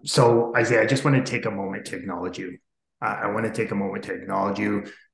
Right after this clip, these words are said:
for the great man you are, you know, the great son, the great brother, the great, you know, coach and mentor, but more importantly, the amazing human being you are. You know, the one thing I've always, uh, come to appreciate about you is, is your willingness to,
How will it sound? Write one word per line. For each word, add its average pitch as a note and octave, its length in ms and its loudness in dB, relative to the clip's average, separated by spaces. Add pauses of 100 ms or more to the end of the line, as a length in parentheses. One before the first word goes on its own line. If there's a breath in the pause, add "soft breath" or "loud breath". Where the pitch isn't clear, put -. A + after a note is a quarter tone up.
(140)
for F2+ 380 0
the - 80 0
great G2 240 0
man G2 260 0
you F#2 160 0
are, F2+ 460 0 (120)
you F#2 60 -6
know, F2+ 140 0
the F#2 120 -4
great F2+ 300 -2 (260)
son, - 680 0
the F2 80 -4
great G2 340 0
brother, F#2 460 2
the F2+ 80 -2
great, G2 260 0 (220)
you F2+ 80 -12
know, F2 240 -8
coach - 500 0
and F#2 200 -4
mentor, G#2+ 520 0 (400 loud breath)
but G#2 140 -4
more A#2 180 8
importantly, A2 400 2
the G2 140 2
amazing G2+ 400 0
human F#2 280 -4
being F#2 300 -2
you F2+ 180 0
are. - 360 -6 (420)
You - 60 -8
know, F#2+ 240 -4
the A2 100 4
one B2+ 260 8
thing C#3 140 8
I've G#2+ 160 6
always, G#2+ 800 4
uh, G#2 160 -6
come G#2 200 -6
to G2 80 -2
appreciate G2+ 460 -4
about A2 240 2
you C#3 180 6
is, - 220 0
is - 220 -2
your F#2+ 160 0
willingness G2+ 720 0
to, F#2+ 400 -4